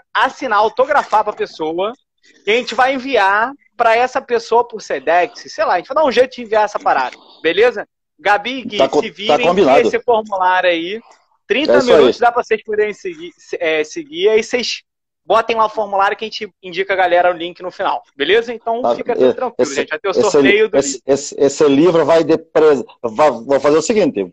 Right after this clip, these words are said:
Speaker 2: eu vou mandar dois livros, um de presente pra Jovem Gênios e um para o sorteado
Speaker 1: Boa.
Speaker 2: daqui hoje, certo?
Speaker 1: Gostei,
Speaker 2: Que daí é o
Speaker 1: pô, ainda
Speaker 2: seguinte,
Speaker 1: ganhei o pri-, ganhei o
Speaker 2: daí
Speaker 1: livro,
Speaker 2: vocês,
Speaker 1: tanto que
Speaker 2: vocês, vocês ganham um livro do professor Mota aí pro ecossistema de vocês,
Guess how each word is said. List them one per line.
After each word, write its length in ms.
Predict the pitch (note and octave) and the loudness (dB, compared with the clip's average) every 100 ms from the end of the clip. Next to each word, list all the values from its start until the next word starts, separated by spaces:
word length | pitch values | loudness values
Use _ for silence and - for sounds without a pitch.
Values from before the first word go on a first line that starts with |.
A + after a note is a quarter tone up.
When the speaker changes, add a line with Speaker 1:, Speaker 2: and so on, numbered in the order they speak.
| - | -4
Speaker 2:
eu 80 | |
vou 100 | A#2+ | 0
mandar 240 | C#3 C3+ D3 | 2 4 2
dois 300 | B2+ F#3 A3 | 4 2 4
livros, 460 | E3+ C3+ G#2+ - - | 2 2 -2 -6 -6
um 160 | D3 | 0
de 100 | D3+ | 2
presente 600 | D3+ C#3+ C#3 A2+ D3 D3+ | 2 4 2 4 2 2
pra 120 | D3+ B2+ | 2 2
Jovem 300 | B2+ B2 B2 | 2 2 2
Gênios 540 | B2+ E3+ B3 C4+ - _ _ _ | 4 4 2 -2 -8 _ _ _
e 160 | - C#3 | -2 2
um 140 | D#3 | 2
para 280 | F3+ F#3 F#3+ | 2 2 4
o 60 | F#3+ | 2
sorteado 580 | - F#3+ F#3 D#3+ D#3 E3 | 2 2 4 6 6 6
Speaker 1:
Boa. 100 | F3 | 6
Speaker 2:
daqui 260 | F3+ F3+ | 2 2
hoje, 220 | F3 A2+ G#2 | 2 2 0
certo? 380 | C#3+ G3+ F3 - | 2 2 0 -4
Speaker 1:
Gostei, 240 | A3 C#4 - | 2 2 2
Speaker 2:
Que 80 | - | 2
daí 160 | - D3 | 6 6
é 40 | |
o 80 | - | 4
Speaker 1:
pô, 60 | - | 4
ainda 160 | G4+ - | 4 4
Speaker 2:
seguinte, 60 | - | 0
Speaker 1:
ganhei 200 | - G#4 | -2 -4
o 40 | |
pri-, 200 | - A4 - _ _ _ _ _ - | -10 -20 -20 _ _ _ _ _ -2
ganhei 180 | F#3 G3+ | 0 2
o 60 | |
Speaker 2:
daí 140 | C3 C3+ | 4 4
Speaker 1:
livro, 160 | C#3+ | 4
Speaker 2:
vocês, 360 | C#3+ D#3+ E3+ F3 | 2 4 4 2
Speaker 1:
tanto 160 | - | -4
que 100 | _ C3+ | _ -2
Speaker 2:
vocês, 420 | C3+ D#3 D3+ - _ _ A#2+ | 2 2 2 -2 _ _ -2
vocês 420 | C#3 C#3 D#3+ D3+ | 0 2 2 2
ganham 400 | C#3 D3+ D#3 D#3 D3+ | 2 2 2 2 2
um 200 | D3+ D3 | 4 4
livro 300 | D#3+ D3+ C#3 | 4 4 2
do 120 | C#3 | 2
professor 420 | C3 E3+ - C#3 | 2 0 2 2
Mota 300 | C3+ C#3+ C#3+ | 4 2 2
aí 80 | C#3+ | 2
pro 100 | C#3 | 2
ecossistema 520 | C3 - B2+ - C3 | 0 -4 -6 -2 0
de 80 | D3 | 0
vocês, 480 | F3+ F3 G3 A#3 | 0 4 4 2